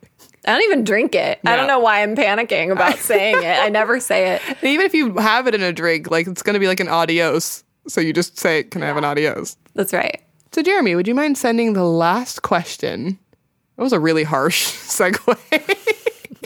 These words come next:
Speaker 1: I was surprised when you started talking to Jeremy. I thought you were mad at him.
Speaker 2: <laughs> Um, speaking of segues,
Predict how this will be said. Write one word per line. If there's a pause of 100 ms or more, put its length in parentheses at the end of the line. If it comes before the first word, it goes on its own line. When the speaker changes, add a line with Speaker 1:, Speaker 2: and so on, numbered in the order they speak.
(840)
Speaker 1:
I
was
surprised
when
you
started
talking
to
Jeremy.
I
thought
you
were
mad
at
him.
Speaker 2:
<laughs> (1600)
Um,
speaking
of
segues,